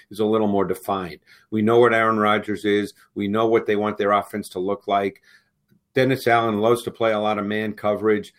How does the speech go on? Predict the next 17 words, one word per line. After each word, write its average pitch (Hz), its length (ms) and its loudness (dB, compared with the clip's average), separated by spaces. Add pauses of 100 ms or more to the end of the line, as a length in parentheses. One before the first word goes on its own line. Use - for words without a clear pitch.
(260)
I'm 107 280 -4
really 123 420 4
anxious 113 420 -4
to 104 100 -10
see 107 560 0 (220)
the, 104 140 -2
the 104 120 -4
man-to-man 107 720 -2
matchups 104 500 -4
in 104 120 -4
this 98 160 -6
game. 107 220 -4
My 101 140 -4
guess 113 320 2
is 101 200 0
Lattimore 110 640 2
will, 95 320 0